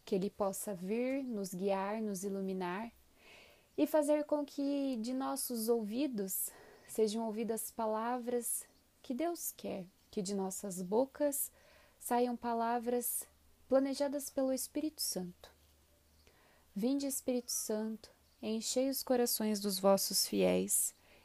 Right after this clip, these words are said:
e acendei neles o fogo do vosso amor. Enviai o vosso Espírito, e tudo será criado, e renovareis da face da terra. Oremos, ó Deus,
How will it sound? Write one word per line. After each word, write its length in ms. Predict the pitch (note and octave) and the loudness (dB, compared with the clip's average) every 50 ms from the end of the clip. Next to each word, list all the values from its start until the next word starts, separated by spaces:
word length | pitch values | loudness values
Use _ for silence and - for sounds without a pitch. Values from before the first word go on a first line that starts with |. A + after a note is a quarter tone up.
| _ - | _ 0
e 120 | G#3 A3 | 2 2
acendei 480 | A3+ A3 - - A#3+ A#3 A3 A3+ A3 A3+ | 2 2 0 -2 -2 0 2 2 2 2
neles 360 | A3+ A3+ A3 G#3 A3+ G3+ G3+ | 0 -2 0 0 0 0 0
o 60 | A3+ | -2
fogo 420 | - - - B3+ C4 B3+ - C#4+ | -2 4 6 6 6 6 4 0
do 140 | B3 B3 C4+ | 2 4 2
vosso 400 | A#3+ A#3 A#3+ A#3+ A#3 - - C4 | 4 6 6 6 6 4 4 4
amor. 340 | B3 A#3 G#3+ F3+ E3+ F3+ F#3 _ _ _ _ _ - - - - - - - - - | 4 4 4 2 0 -2 -4 _ _ _ _ _ -20 -20 -20 -20 -20 -20 -20 -18 -8
Enviai 600 | - G#3+ A#3 A#3 A3 G3+ A#3 A#3+ A#3+ B3+ C4+ C#4 C4+ | 0 2 2 2 4 4 6 6 8 8 6 4 4
o 60 | B3 | 2
vosso 360 | A3 A#3 A3+ A3 - - - | 2 2 2 2 2 0 0
Espírito, 800 | A3+ - - - - - A#3+ A3+ F#3 F#3+ F#3 - - - F#3 E3+ _ _ _ _ _ _ _ _ _ - - | 0 0 0 -2 0 0 0 0 0 -2 -4 -6 -8 -12 -12 -12 _ _ _ _ _ _ _ _ _ 0 0
e 80 | C#4+ | 2
tudo 260 | C#4 - C#4+ A#3 D4 | 2 2 2 2 4
será 320 | C#4 - - C#4+ C#4 C#4 C4+ | 2 4 4 4 4 4 2
criado, 640 | - - C4+ B3+ C4 A3+ F3+ E3 D#3+ D#3+ D#3+ F3 E3 - _ _ _ _ - _ _ - - | 2 2 4 6 6 6 6 4 2 0 -4 -8 -10 -10 _ _ _ _ -20 _ _ 2 4
e 60 | D4 | 4
renovareis 680 | C4+ D4 D4+ C#4+ C#4 C4+ B3 C4+ C4 B3+ B3 B3 A3+ | 6 6 4 4 2 2 4 4 6 6 6 6 6
da 120 | A#3 A#3+ | 4 0
face 340 | A3+ - A#3 G#3+ G#3+ - - | 0 0 -2 -2 -2 -2 -2
da 120 | G#3 A3+ G#3+ | -2 -4 -4
terra. 420 | - - F#3 F3 F3+ E3+ E3+ - _ _ _ _ _ _ - - - - - _ _ _ - | -2 -2 -2 -2 -2 -4 -8 -12 _ _ _ _ _ _ -20 -20 -20 -20 -20 _ _ _ 4
Oremos, 880 | - G#3+ A3+ A3+ A3+ G#3+ G3+ F#3+ F#3 F3+ F3+ - - - - - - - _ _ _ _ _ - | 6 6 8 8 6 6 4 2 0 -4 -6 -6 -4 -4 -4 -6 -8 -12 _ _ _ _ _ 2
ó 160 | A3+ B3 C4+ | 4 4 4
Deus, 600 | A#3 B3+ B3 A3 G3 F#3+ F#3 - - - - - | 4 4 4 4 4 0 -4 -4 -4 -4 -4 -6